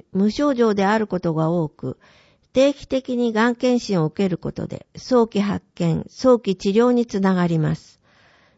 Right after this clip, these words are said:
なお、人間ドックや職場の健康診断などで検診を受ける機会がある方は、重複することのないようご注意ください。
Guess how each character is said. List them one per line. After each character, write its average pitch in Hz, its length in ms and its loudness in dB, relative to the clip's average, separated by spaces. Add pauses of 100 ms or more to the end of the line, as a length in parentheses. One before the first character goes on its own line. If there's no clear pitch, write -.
(120)
な 240 260 2
お、 165 160 0 (340)
人 254 260 2
間 254 200 2
ド 247 100 2
ッ 247 40 0
ク - 220 -6
や 165 220 -2
職 - 340 -4
場 247 140 2
の 240 140 2
健 254 300 -4
康 269 140 0
診 269 260 -4
断 196 220 0
な 175 120 0
ど 151 140 -2
で - 140 -8
検 220 340 -2
診 214 260 0
を 196 80 0
受 190 160 -8
け 214 40 -2
る 185 100 -6
機 - 120 -18
会 180 260 -2
が 156 100 -2
あ 185 60 0
る 175 100 -4
方 151 300 -6
は、 127 220 -10 (540)
重 254 240 4
複 247 200 -4
す 247 160 -2
る 240 80 0
こ 240 140 -2
と 240 120 0
の 208 160 2
な 214 200 2
い 220 140 0
よ 147 300 -4
う - 60 -20
ご 165 120 0
注 185 180 -2
意 156 80 -4
く - 120 -8
だ 156 120 -4
さ 160 220 -8
い。 - 140 -16